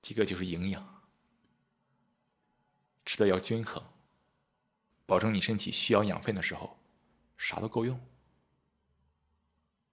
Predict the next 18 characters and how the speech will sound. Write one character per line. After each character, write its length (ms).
这 120
样 120
我 60
们 100
身 140
体 60
才 120
可 140
以 240
自 200
然 100
的 80
生 180
长。 280
第 120
二 80
部 140
分， 200